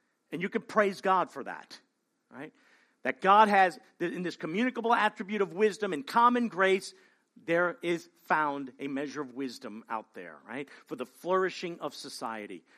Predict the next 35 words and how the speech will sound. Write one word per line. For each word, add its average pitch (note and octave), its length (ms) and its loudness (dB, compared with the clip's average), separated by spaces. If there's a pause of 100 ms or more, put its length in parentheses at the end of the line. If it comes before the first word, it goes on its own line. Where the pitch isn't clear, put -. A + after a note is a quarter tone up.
(160)
for, D#3+ 200 -6
for E3+ 120 -8
the D3 80 -6
cultivation E3+ 880 -6
of C#3 80 -8
the B2 80 -14
common C#3 440 -6
good. F#3 340 -2 (200)
If D3 220 -4
not, E3+ 580 4 (640)
what D3+ 160 -4
a - 20 -6
horrific B2+ 520 -8
world A2+ 360 -8 (240)
this B2+ 140 -10
truly A#2+ 480 -8
would C3 240 -12
be. G3 360 -10 (1080)
He F3+ 120 -4
gives F#3 260 0
wisdom, G3+ 400 0
we F3 80 -4
see F#3+ 240 -8
there F3+ 160 2
in E3+ 80 0
fifteen G#3+ 480 -2
through G3 140 -14
seventeen, F3+ 680 -4 (240)
so - 160 -2
that F#3 180 4
rulers F#3+ 640 4
and E3 140 -6
those F#3+ 180 0
who G3+ 120 -6
govern G3 520 0